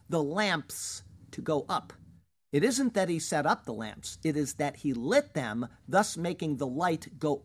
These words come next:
up before the Lord. The holy place was illuminated through this work of Moses.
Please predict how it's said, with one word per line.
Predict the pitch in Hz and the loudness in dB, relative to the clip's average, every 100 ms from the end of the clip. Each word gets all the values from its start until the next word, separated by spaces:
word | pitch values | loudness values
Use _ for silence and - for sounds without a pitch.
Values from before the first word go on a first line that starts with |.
| - | 0
up | 185 - - - | -2 -2 -18 -14
before | - 139 143 127 | -10 -4 -2 -2
the | 107 | -4
Lord. | 117 147 110 92 - - - - | -2 -2 -2 -8 -16 -20 -20 -10
The | 143 | -6
holy | - 226 254 240 | -2 2 2 0
place | - 196 190 | 0 0 0
was | 180 175 | -2 -2
illuminated | 160 160 156 147 135 131 127 - | 0 0 2 0 0 0 -2 -4
through | - - 202 | -10 2 2
this | 135 143 - | 4 -2 -4
work | 123 - | -8 -8
of | 101 | -8
Moses. | 120 147 131 90 - - | -4 -4 -6 -10 -14 -18